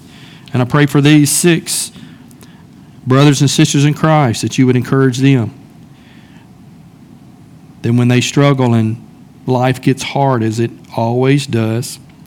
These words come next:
you would remind them of your goodness and their union with Christ, and may they be encouraged and persevere in their faith.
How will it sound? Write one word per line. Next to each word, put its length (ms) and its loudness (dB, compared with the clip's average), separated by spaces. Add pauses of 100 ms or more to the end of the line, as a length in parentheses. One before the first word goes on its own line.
(200)
you 80 -2
would 100 -2
remind 400 2
them 160 0
of 260 -6
your 280 -2 (1000)
goodness 500 0
and 160 -2
their 120 -2
union 520 2
with 200 -6
Christ, 720 -4 (720)
and 60 -6
may 140 0
they 160 0
be 340 0 (720)
encouraged 680 -2
and 200 -8
persevere 600 -2
in 100 0
their 140 0
faith. 520 -8